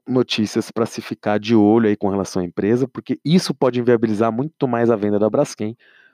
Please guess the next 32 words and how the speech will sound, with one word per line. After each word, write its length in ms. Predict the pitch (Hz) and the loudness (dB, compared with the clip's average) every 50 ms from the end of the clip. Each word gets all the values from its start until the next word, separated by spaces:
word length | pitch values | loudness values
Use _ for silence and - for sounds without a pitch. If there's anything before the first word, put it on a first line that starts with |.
| _ _ | _ _
do 140 | - 120 113 | 0 0 2
que 80 | - | 4
a 60 | 113 107 | 4 2
recuperação 420 | 110 - - 107 107 - 110 107 | 2 0 0 -2 0 0 0 0
judicial 320 | 104 107 104 - - 107 | 0 -2 -2 0 -2 0
do 80 | 101 104 | 0 2
Odebrecht. 480 | 113 139 147 131 117 113 110 107 - 117 | 2 2 2 2 2 2 2 0 0 -2
Acho 120 | 113 - | -4 -2
que 120 | - 127 - _ _ _ - | -4 -8 -8 _ _ _ -4
pouca 340 | 165 160 _ - - 139 113 | -4 -4 _ -2 -2 0 0
gente, 420 | 98 104 107 110 113 113 - - _ _ _ _ _ _ _ | 0 -2 -6 -6 -6 -8 -12 -18 _ _ _ _ _ _ _
por 120 | - 107 | -6 -4
mais 160 | 117 135 135 | -2 -2 -2
que 80 | - - | -4 -4
tenha 180 | - 151 139 131 | -4 -2 -2 0
saído 180 | - 135 123 | 0 0 0
até 120 | - - 135 | 0 -2 -4
em 80 | 135 | -6
capas 360 | - - 120 - - 117 107 | -4 -4 -4 -2 0 -2 -2
de 60 | 98 - | 0 0
jornais 320 | 117 107 101 104 107 104 | 0 0 0 0 0 -2
e 60 | 117 | -4
tudo, 340 | - - - 104 104 - - _ _ _ - - _ _ _ _ - | -6 -2 -2 -2 -2 -2 -6 _ _ _ -20 -20 _ _ _ _ -2
pouca 280 | - 147 - - 135 117 | -2 -2 0 0 -2 -2
gente 220 | 107 113 117 - | 0 -4 -6 -4
tem 100 | - 117 | -6 -4
comentado 320 | - 113 117 113 - 110 | -4 -2 -4 -2 -2 -2
isso 100 | 101 - | -2 -2
de 100 | - 110 | -6 -6
forma 220 | - - 113 110 110 | -2 -2 -2 -2 -2
tão 140 | - 113 117 | -4 -4 -6
direta. 420 | 117 127 123 - - _ _ _ | -4 -4 -6 -6 -8 _ _ _